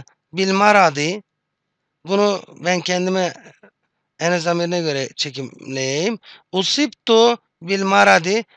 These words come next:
bu da hastalık tarafından vuruldum demek. Fakat hiçbir Türk böyle demez. E, efendim, hastalandım der. Fakat Araplar,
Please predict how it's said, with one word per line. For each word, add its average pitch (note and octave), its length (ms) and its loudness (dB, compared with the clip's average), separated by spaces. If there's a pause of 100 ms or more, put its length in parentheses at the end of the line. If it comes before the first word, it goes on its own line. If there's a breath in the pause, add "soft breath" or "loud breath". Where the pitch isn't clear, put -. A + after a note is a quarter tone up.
(160)
bu A#3+ 140 -4
da A#3 260 4 (200 soft breath)
hastalık G#3 580 -4
tarafından G#3+ 520 -2
vuruldum F3 600 0
demek. A2 280 -6 (1300)
Fakat G3 340 -2 (220)
hiçbir F#3 400 -8
Türk - 540 -10
böyle F3 280 0
demez. F3+ 380 -4 (460)
E, C#3 100 -10
efendim, D3+ 680 -6 (1200)
hastalandım G3 760 0
der. F#2+ 260 -8 (440 soft breath)
Fakat A#3 380 -2 (100)
Araplar, G#3+ 640 0